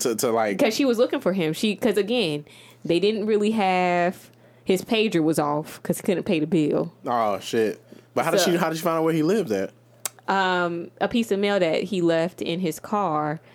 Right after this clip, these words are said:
Speaker 2: that got broke down a couple houses away from hers.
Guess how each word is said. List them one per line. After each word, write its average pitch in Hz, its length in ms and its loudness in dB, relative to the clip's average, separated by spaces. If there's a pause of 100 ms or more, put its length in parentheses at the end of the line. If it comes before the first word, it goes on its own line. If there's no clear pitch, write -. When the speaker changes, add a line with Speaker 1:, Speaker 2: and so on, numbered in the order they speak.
(180)
Speaker 2:
that 160 500 -4
got 165 220 -2
broke 165 280 -2
down 160 580 -2
a 156 100 -2
couple 165 280 -4
houses 151 340 -4
away 151 240 0
from 147 280 -10 (640)
hers. - 560 -6